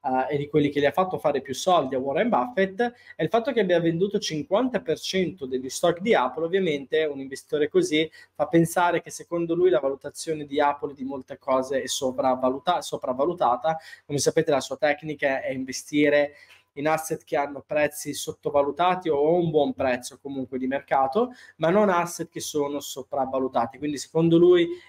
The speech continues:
il mercato è troppo esteso, e questo l'abbiamo già visto, sto trend di cash da parte di, eh, Warren Buffett, già iniziato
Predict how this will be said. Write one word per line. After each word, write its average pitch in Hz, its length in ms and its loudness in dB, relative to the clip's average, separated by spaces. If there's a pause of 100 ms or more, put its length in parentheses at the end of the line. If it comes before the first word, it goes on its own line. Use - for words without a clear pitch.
(100)
il 143 120 -10
mercato 160 420 -2
è 147 60 -6
troppo 170 320 -2
esteso, 190 460 2
e - 60 -2
questo 147 260 -12
l'abbiamo 131 280 -6
già 131 140 -4
visto, 135 260 -8
sto 123 220 -14
trend 135 460 -2
di 127 140 -14
cash 143 460 0
da 131 120 -16
parte 135 540 -4 (400)
di, 135 340 2
eh, 127 240 0
Warren 143 360 4
Buffett, 156 400 2
già 147 180 -4
iniziato 135 920 -4